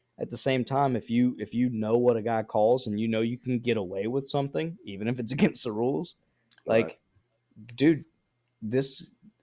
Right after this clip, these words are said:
Speaker 1: especially, especially now that you're getting paid to play, you're a professional athlete, dude, you,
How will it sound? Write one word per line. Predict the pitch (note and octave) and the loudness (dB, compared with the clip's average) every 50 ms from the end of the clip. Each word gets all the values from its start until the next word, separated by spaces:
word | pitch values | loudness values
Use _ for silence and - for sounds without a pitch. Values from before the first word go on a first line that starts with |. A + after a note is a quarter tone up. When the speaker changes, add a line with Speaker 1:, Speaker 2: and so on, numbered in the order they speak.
| - | -8
Speaker 1:
especially, | C3 - - - - - - - - - F3 - E3 - - - G#2+ F#2 E2+ D#2+ - - _ _ _ _ _ _ _ _ _ _ _ _ _ _ - | -6 -6 -4 -4 -4 -4 -4 2 4 8 8 8 6 6 2 0 0 0 -2 -8 -10 -16 _ _ _ _ _ _ _ _ _ _ _ _ _ _ -14
especially | - - - - - - _ _ _ _ - A3 A#3 A#3+ A#3 A3 - - - C#3 A2 G#2+ G2+ G2+ | -10 -8 -8 -8 -8 -10 _ _ _ _ 4 4 6 6 6 4 2 2 0 2 2 2 2 0
now | G2 G2+ A2+ C3 C#3 A#2 F#2+ D#2+ D#2+ - - - _ _ _ _ _ _ _ _ _ _ _ - | 0 0 0 2 2 0 0 -4 -8 -12 -14 -16 _ _ _ _ _ _ _ _ _ _ _ 0
that | A#2 A#2 | 0 0
you're | A2+ B2 A#2 | 0 -2 -2
getting | A2+ C3 A#2+ A#2 A2 - | 0 0 0 0 -4 -6
paid | _ - - - G#2+ A2+ A#2 B2 A#2+ A#2 | _ -14 -6 -2 0 2 2 0 0 -2
to | G#2 | -6
play, | - - G#2+ G2+ G#2+ A#2 B2 B2 - | -6 -4 -2 0 2 2 2 0 0
you're | B2+ B2 | -2 -2
a | A#2 | -2
professional | - - A#2+ G2+ - - - A#2+ A2+ A2+ - - - C3+ B2+ A#2 A2 G2 | -2 -4 -4 -4 -4 -8 -8 -6 -4 -4 -4 -4 -2 0 0 0 -2 -2
athlete, | G2 G2+ A2 - - D3 D#3 D#3+ F3 F3+ - - _ _ _ _ _ _ _ _ _ _ _ _ _ _ _ _ _ _ _ _ _ _ _ _ _ _ _ _ _ _ _ - | -4 -6 -6 -8 -6 -4 -4 -4 -4 -6 -8 -12 _ _ _ _ _ _ _ _ _ _ _ _ _ _ _ _ _ _ _ _ _ _ _ _ _ _ _ _ _ _ _ -2
dude, | C3 D#3+ E3 C#3 - - - _ _ _ - | -2 0 -2 -2 -6 -14 -20 _ _ _ -6
you, | - A2+ A#2+ A2+ | -2 -2 -2 -2